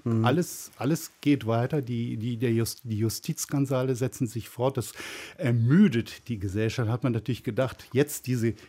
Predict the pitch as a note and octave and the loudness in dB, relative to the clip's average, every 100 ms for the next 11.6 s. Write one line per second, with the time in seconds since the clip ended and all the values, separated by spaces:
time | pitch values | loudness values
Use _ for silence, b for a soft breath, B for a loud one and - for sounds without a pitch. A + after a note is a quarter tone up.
0 | B G#2 C#3+ D#3 F#3 D#3+ D3+ C#3+ C3+ A#2 | B 2 2 4 2 2 -2 0 -2 -2
1 | B2+ - A2+ D3+ D#3+ D#3 C3 B2 A#2+ A2+ | -4 -2 0 2 2 2 0 -2 -2 0
2 | A#2 D3 D3 A2+ B2+ A2 G#2 - F3+ F#3 | 2 2 0 0 -2 -2 -4 -6 -4 -2
3 | C3 G#2 G2 C3 - F3+ - D3+ C#3 D3+ | -2 -2 -2 -4 -6 -8 -8 -8 -4 -4
4 | D3+ C3+ D3 B2 E3 C#3+ D#3 C3+ - - | -4 -2 0 0 0 -2 -2 -4 -6 -6
5 | A#2 C3+ D#3 B B B B B2 C#3+ - | -2 0 0 B B B B -2 -2 -2
6 | A#2 F#2 - - F#3+ A#3 - G3+ E3 F#3 | -4 -6 -12 -2 0 0 -2 -6 -2 -2
7 | E3+ E3 D#3+ D#3 - E3 D3+ C#3+ C#3+ D3 | -2 0 0 0 -2 -4 -2 0 2 2
8 | C#3+ C#3 - - C#3+ F#3 - - D#3+ D#3+ | 0 -4 -6 2 4 4 0 -12 -4 -2
9 | D3 - D3+ C#3+ C#3 B2+ A2 A#2 D3+ D#3+ | -2 -2 0 2 2 2 2 4 4 0
10 | D3+ D#3 D3 D3 - C3+ - C3+ - - | -4 -4 -4 -6 -4 -6 -4 -6 -6 -2
11 | A2 B2 E3 B2+ G#2+ G#2 | 2 2 2 0 -2 -4